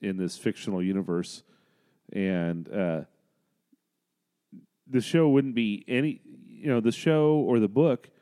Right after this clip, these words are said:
the story would be impossible without those events. I mean, uh, the characters wouldn't have developed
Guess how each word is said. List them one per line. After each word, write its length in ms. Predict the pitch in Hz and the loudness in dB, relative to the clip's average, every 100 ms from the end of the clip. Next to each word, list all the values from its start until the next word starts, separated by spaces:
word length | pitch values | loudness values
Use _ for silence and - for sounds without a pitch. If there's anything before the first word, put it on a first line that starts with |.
| _ - | _ -14
the 60 | |
story 520 | 90 156 170 110 107 - _ _ _ _ - | -4 2 4 2 0 -6 _ _ _ _ -2
would 200 | 120 113 | 0 2
be 420 | 120 107 104 - _ _ _ _ _ _ _ _ _ _ _ _ _ _ | 2 4 0 -4 _ _ _ _ _ _ _ _ _ _ _ _ _ _
impossible 840 | 151 170 147 165 185 - 101 87 101 | 0 0 0 -2 -2 -2 0 2 0
without 340 | 113 127 120 | 0 0 0
those 280 | - 113 101 | 0 -2 0
events. 580 | 107 131 98 - - - - | -4 -2 -4 -8 -18 -18 -10
I 40 | |
mean, 340 | 101 95 92 - | -4 -4 -4 -6
uh, 300 | 98 87 90 _ _ _ | -4 -2 -4 _ _ _
the 80 | 107 | -10
characters 500 | - 127 117 135 117 | -2 -2 -2 -4 -2
wouldn't 200 | 127 120 | -2 -2
have 60 | 113 | -4
developed 600 | 120 110 117 113 _ - | -6 -2 0 0 _ -20